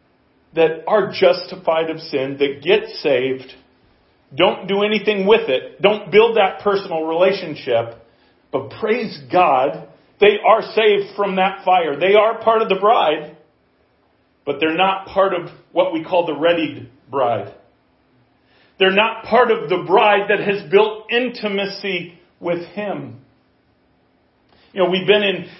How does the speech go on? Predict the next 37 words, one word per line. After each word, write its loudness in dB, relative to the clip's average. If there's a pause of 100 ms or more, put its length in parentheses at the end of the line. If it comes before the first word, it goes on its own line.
Ephesians -4
for 4
a 4
while, 6
I 4
w-, -2
for -4
the 2
last 2
couple 0
of -4
weeks. -6
I 2
want 0
you -6
to -12
go 2
to 2
Ephesians -6
chapter -6 (120)
two. -4 (2750)
We're -6
gonna -4 (280)
go 4
through -4
part 2
of -4
this. 0
And -2
the -2
Lord's 4
laid 2
something -2
else -2
on -2
my -6
heart -4